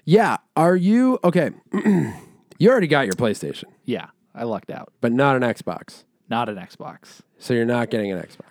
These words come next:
Speaker 2: I will, but, uh, to my understanding right now is most games that are coming out on the new Xbox
Speaker 1: Yeah.
Speaker 2: are going to be available on current Xbox
Speaker 1: Okay,
Speaker 2: platforms.
Speaker 1: so there's no need to get it for the exclusives.
Speaker 2: Which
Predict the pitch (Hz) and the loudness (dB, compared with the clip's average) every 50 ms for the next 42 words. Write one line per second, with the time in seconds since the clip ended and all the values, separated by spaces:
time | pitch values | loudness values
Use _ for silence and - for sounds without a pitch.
0 | _ - 143 147 143 131 156 170 170 151 120 113 113 - _ _ _ _ - 151 | _ -2 0 0 0 2 2 2 2 2 2 0 -2 -6 _ _ _ _ 2 2
1 | 143 131 127 123 - - - 90 101 135 131 127 127 - 147 143 143 143 143 139 | 4 4 2 0 -2 -6 -14 -10 -6 -4 -4 -4 -4 -4 -2 -2 -2 -2 -2 -4
2 | 127 - - 135 131 127 131 123 123 120 117 110 101 107 107 110 117 127 135 139 | -6 -6 -6 -6 -6 -6 -4 -4 -2 -2 -2 -2 -2 -2 0 0 0 0 0 -2
3 | - - 113 113 107 104 - - 120 120 120 123 135 143 143 - - 127 120 123 | -2 -4 -4 -4 -4 -6 -6 -8 -8 -6 -4 -2 -2 -4 -4 -6 -8 -6 -6 -4
4 | 123 127 127 135 113 104 101 - - 143 131 131 131 120 113 110 110 113 - - | -6 -6 -6 -6 -6 -6 -6 -6 -8 -6 -6 -4 -4 -2 0 0 0 -2 -2 -4
5 | 110 110 120 131 131 135 139 143 143 - _ _ - - - - _ _ _ _ | -4 -2 -2 -2 -2 -4 -6 -8 -10 -12 _ _ -20 -20 -20 -20 _ _ _ _
6 | - 131 120 123 123 117 113 113 - - - 104 98 92 92 92 110 117 113 101 | -8 -6 -4 -2 0 0 -2 -2 -4 -6 -6 -6 -4 -4 -4 -2 0 0 2 0
7 | 90 80 78 - - - 113 117 117 131 123 120 117 110 120 117 110 104 113 113 | 0 -4 -8 -12 -10 -8 -8 -6 -4 -4 -6 -6 -6 -4 -4 -4 -2 -2 -2 -2
8 | 107 104 95 104 98 98 - - - 104 104 104 101 101 101 101 98 - _ _ | -4 -4 -4 -6 -6 -8 -8 -8 -6 -4 -4 -2 -2 -2 -4 -6 -6 -8 _ _
9 | _ _ _ _ _ _ _ _ - - 139 113 101 95 98 101 - - - 101 | _ _ _ _ _ _ _ _ -8 -6 -6 -6 -6 -8 -10 -12 -10 -8 -8 -6
10 | 104 104 98 - 107 - - - - - - - 113 101 95 87 98 107 117 123 | -6 -6 -6 -6 -6 -8 -8 -10 -12 -10 -6 -4 -2 -2 -2 -2 0 0 0 0
11 | 123 120 117 113 110 110 104 95 - - 98 95 107 104 101 101 95 - - - | 0 0 0 0 -2 -2 -4 -8 -10 -10 -6 -4 -2 -2 -2 -2 -4 -4 -4 -4
12 | 101 95 92 90 87 - - - 98 92 - 87 85 80 - _ _ _ _ _ | -4 -4 -4 -6 -8 -8 -8 -6 -6 -6 -4 -6 -6 -8 -10 _ _ _ _ _
13 | _ _ _ _ _ _ _ _ - 151 160 160 151 - | _ _ _ _ _ _ _ _ -2 0 0 0 0 -2